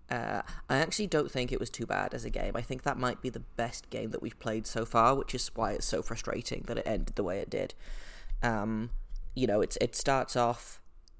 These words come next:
pretty well. Uh, we were getting plenty of shots, and then, uh, we go into first intermission tied. Uh, tied at zero,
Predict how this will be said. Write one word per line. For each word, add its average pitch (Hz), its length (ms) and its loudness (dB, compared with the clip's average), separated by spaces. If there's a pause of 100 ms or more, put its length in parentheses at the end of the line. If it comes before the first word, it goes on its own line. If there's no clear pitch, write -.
(840)
pretty 131 680 0
well. 147 720 2
Uh, - 240 2
we 127 80 0
were 127 80 2
getting 123 240 2
plenty 120 480 -2
of 110 340 -4
shots, - 680 -2
and 117 220 2
then, 113 560 -2
uh, - 420 -4 (800)
we 131 100 -4
go 120 220 8
into 113 720 -2 (240)
first 117 260 -2
intermission 117 680 -4 (260)
tied. - 420 -6 (2250)
Uh, 117 160 0
tied 117 240 4
at - 80 -2
zero, - 360 -4